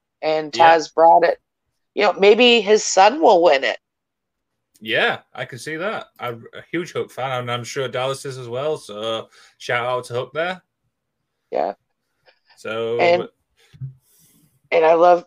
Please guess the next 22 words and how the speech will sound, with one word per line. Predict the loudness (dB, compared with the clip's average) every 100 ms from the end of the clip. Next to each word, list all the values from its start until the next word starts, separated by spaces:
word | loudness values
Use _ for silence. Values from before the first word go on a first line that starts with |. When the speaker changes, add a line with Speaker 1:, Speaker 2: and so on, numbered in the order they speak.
| 0
Speaker 1:
I | 2 4
love | 4 4 4 4
the, | 8 8 6 4 _ _ _ _ _
the | -2 -2
Hookhausen, | -2 0 0 4 6 6 6 0 -2 -2
uh, | 2 4 4 4 0 -6 -6 -8 2
<laughs> | 4 8 10 8 6
tag | 4 6 8 4 -2
team. | -6 -4 2
That's | 4 2 0 -10 -14 _
friggin' | 2 4 4
hilarious. | 4 4 6 8 8 6 4 -8 _ -18 -14 -10
Speaker 2:
<laughs> | -8 -8 -10 -8 -10 -8 -10 -12 -16 -20 -20 -20 -8
Yeah, | 0 2 0 -4 _ _
huge | -6 -4 -4 -8
fan. | -6 -6 -8
I'm | -14 -14
a | -12
huge | -12 -10
fan | -8 -8
of | -6
these. | -6 -6 -10